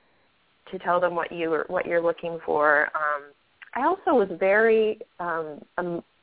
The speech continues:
I'm just an emotional person, just in general. I can, when I'm talking to people, I get really happy or I get really sad, and, and it's just the way I am. I'm really just,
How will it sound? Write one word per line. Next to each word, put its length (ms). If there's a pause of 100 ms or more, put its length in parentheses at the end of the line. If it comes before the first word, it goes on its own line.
(120)
I'm 120
just 180
an 100
emotional 420
person, 600
just 140 (180)
in 140
general. 380 (100)
I 220
can, 340 (680)
when 120
I'm 100
talking 340
to 60
people, 280
I 200 (100)
get 140
really 300
happy 440
or 160
I 60
get 180
really 220 (100)
sad, 380
and, 100
and 320
it's 180
just 160
the 80
way 120
I 140
am. 260
I'm 100
really 560
just, 140